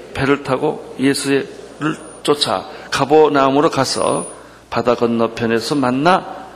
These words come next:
"랍비여, 어느 때 여기 오셨나이까?"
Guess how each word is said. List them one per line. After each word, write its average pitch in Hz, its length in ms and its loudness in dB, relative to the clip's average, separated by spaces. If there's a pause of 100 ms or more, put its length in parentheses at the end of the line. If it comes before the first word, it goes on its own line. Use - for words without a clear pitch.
(280)
"랍비여, 160 720 2 (640)
어느 120 300 -2
때 160 140 4
여기 165 200 4
오셨나이까?" 180 760 0